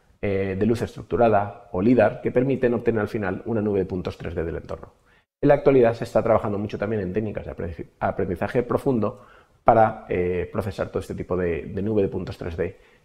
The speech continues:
y extraer información de este tipo de sensores. Los sistemas de posicionamiento permiten detectar la posición de un dispositivo en la superficie, eh, a nivel global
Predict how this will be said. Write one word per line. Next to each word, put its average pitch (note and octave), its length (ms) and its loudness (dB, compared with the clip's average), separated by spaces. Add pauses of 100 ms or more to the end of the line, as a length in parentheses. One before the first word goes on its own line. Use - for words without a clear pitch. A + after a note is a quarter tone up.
(120)
y A2+ 140 2
extraer F#2+ 360 -2
información F2+ 480 -6
de E2+ 80 -12
este - 120 -16
tipo - 200 -10
de E2 60 -12
sensores. - 540 -20 (1900)
Los E3 200 6
sistemas A#2+ 420 0
de F2+ 100 0
posicionamiento C3+ 640 0
permiten A#2+ 400 0
detectar G#2+ 600 0
la G#2+ 120 -2
posición G2+ 480 -4
de G2+ 60 2
un C3+ 420 -4
dispositivo A#2+ 760 -2
en A#2+ 100 -2
la G2+ 60 -2
superficie, G#2+ 840 -4
eh, E2+ 600 -6 (380)
a - 60 -8
nivel G2 240 2
global G#2 460 2